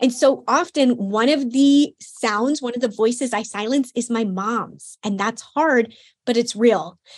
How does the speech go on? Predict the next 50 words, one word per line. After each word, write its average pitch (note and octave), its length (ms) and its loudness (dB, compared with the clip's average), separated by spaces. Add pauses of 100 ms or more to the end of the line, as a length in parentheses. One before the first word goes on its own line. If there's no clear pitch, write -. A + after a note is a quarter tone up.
(160)
And B3+ 120 6
then C#4+ 120 6
I D#4 100 4
talk C4+ 300 0
to - 140 -2
her C#4+ 60 6
about A#3 240 2
things A3+ 280 -2
after A3 240 -2
I've A#3 160 -2
made G#3+ 200 -4
the G#3 60 -6
decision, C4+ 540 -4 (240)
and B3 120 0
she C#4 220 -2
will D#4+ 140 -2
get A#3 220 -2
there G3+ 220 -4
to A#3+ 140 -12
be A3 160 -6
supportive B3 460 0
of B3 140 2
the B3+ 40 2
deci-, C4 640 -4
decision A#3 500 -2
I G3 140 -6
made. G#3 360 -2 (480)
And A#3+ 120 2
she A#3+ 200 -2
will A#3+ 100 4
get A#3 140 2
on A3+ 120 0
board, G3 240 -4
but G3+ 140 -8
it G3 60 -6
will G#3+ 100 -4
take G#3+ 240 -8
her G#3 100 -8
some G#3 280 -8
time G#3 180 -6
to - 100 -14
work F#3+ 160 -8
it G#3+ 60 -2
out. F#3 180 -2
And B3 140 2
I C#4+ 80 2
know F#4 140 0
that B3 160 0
about - 260 -6
her. G3+ 300 -8